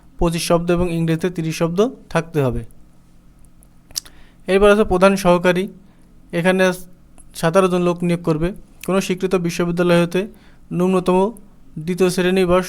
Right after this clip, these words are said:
সমতুল্য সিজিপিএ বা স্নাতকের সমমান ডিগ্রি থাকতে হবে। কম্পিউটার বেসিক ট্রেনিং কোর্সে উত্তীর্ণ এবং কম্পিউটার ওয়ার্ড প্রসেসিং সহ ইমেইল ও ফ্যাক্স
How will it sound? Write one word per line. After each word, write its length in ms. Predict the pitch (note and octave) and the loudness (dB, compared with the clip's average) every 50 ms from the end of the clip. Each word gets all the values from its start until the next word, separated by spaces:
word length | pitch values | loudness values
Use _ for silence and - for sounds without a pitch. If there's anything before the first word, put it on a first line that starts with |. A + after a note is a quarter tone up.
| - - - | -8 -12 -8
সমতুল্য 480 | - - D#3+ E3+ F#3 F3+ F3+ F3+ F3+ F3+ F3+ G3 - - - - - | -4 -2 -2 -2 -2 -2 -2 -2 0 0 0 0 -2 -4 -12 -20 -20
সিজিপিএ 600 | - - - F#3+ F#3+ F#3 F#3+ F#3 F#3+ F#3 F3+ F3 | -20 -6 -2 -2 0 0 0 -2 0 0 0 2
বা 100 | E3+ F3+ F3+ | 2 2 0
স্নাতকের 460 | F3 F3 F3 F3 E3+ F#3 F3+ F#3 E3 - | 0 -2 -2 -2 -2 -4 -6 -6 -4 -2
সমমান 300 | D#3+ D#3+ F3 F3+ F#3 G3+ A#3 - - - - - | -2 0 0 0 0 -2 -4 -8 -14 -18 -12 -6
ডিগ্রি 240 | D#3+ D#3 D#3 F3 | -4 -2 -2 -2
থাকতে 300 | F3 F3+ E3+ E3 E3+ - F3 | -2 -2 -4 -4 0 0 0
হবে। 160 | E3+ E3+ F#3+ A#3 - - - - - - - - - - - | 2 2 0 -4 -4 -12 -20 -20 -20 -20 -20 -20 -20 -20 -6
কম্পিউটার 420 | - D#3+ D#3+ E3 E3 F3+ F#3+ F#3+ F#3 | -2 0 0 2 2 4 4 4 2
বেসিক 360 | F3+ E3 E3 E3 E3 - G3+ G3 - | 2 0 -2 -2 0 -2 -4 -4 -2
ট্রেনিং 240 | - E3+ E3 F3+ G3 F#3+ | -2 -2 0 0 -2 0
কোর্সে 280 | G3 F#3+ F#3 F#3 - | 0 -2 -2 0 0
উত্তীর্ণ 400 | F#3 F3+ F3+ - - F3+ F3 F3 F3 | -2 -2 -2 -4 -4 -2 0 2 2
এবং 260 | E3+ E3 D#3+ F#3+ F#3+ E3 C#3 - | 2 2 4 2 2 2 0 -2
কম্পিউটার 480 | - D#3 D#3 D#3+ D#3+ E3+ F3+ F#3 F#3+ F#3 | -2 -2 -2 -2 -2 -2 0 2 2 2
ওয়ার্ড 260 | F#3 A3 D3+ E3 E3 - | 2 0 0 -2 -2 -2
প্রসেসিং 360 | - E3+ D#3+ - F#3 F3+ G3 F#3+ | -4 -4 -4 -2 -2 -2 -2 -2
সহ 180 | F3 F3+ F3 F#3 G#3 B3 A#3+ - - - - - - - - - - - | 0 2 2 2 2 0 -2 -10 -20 -20 -20 -20 -20 -20 -20 -20 -20 -10
ইমেইল 400 | - E3+ F3 F3+ F3+ F#3 F#3+ G3+ G#3+ | -4 -2 0 2 4 4 6 6 6
ও 20 | G#3+ G#3 G#3 - | 4 2 -2 -2
ফ্যাক্স 300 | E3+ E3+ F#3+ F3+ F3+ | 0 0 0 0 -4